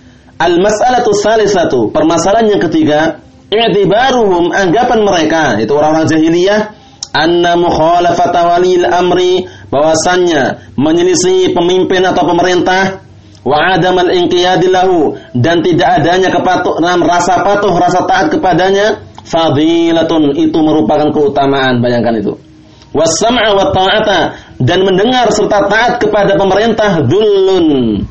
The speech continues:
atau, "nam dhullun wa mahanah," atau, "nam dhullun wa mahanah."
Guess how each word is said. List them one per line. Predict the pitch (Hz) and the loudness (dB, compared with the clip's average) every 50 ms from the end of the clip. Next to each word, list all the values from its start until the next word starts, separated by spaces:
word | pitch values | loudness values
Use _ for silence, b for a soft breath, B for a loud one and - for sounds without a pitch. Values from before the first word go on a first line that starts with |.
| - | -6
atau, | - 135 131 165 175 190 214 233 233 B B B B B B | -4 -4 -2 0 0 0 0 -2 -2 B B B B B B
"nam | 139 160 170 170 156 143 | -2 -2 0 0 0 2
dhullun | 190 214 214 196 190 190 180 | 2 2 2 2 2 0 0
wa | 170 165 165 | 0 0 0
mahanah," | 165 156 156 175 208 214 202 190 165 147 123 123 - | 0 0 0 0 0 0 0 0 0 0 -2 -4 -4
atau, | - 147 151 175 185 202 226 240 247 240 B B B B B B B | -4 -2 -2 0 0 0 2 2 0 -2 B B B B B B B
"nam | - 165 175 170 156 117 | -2 0 0 2 2 2
dhullun | 185 214 233 220 208 202 196 190 185 170 147 123 110 - - 123 | 2 2 2 2 2 2 2 2 2 2 0 0 -2 -4 -4 -2
wa | 143 165 170 | 0 0 0
mahanah." | 175 170 156 170 196 226 226 220 208 185 156 - - - | 0 0 0 0 2 2 2 2 2 0 0 -2 -4 -8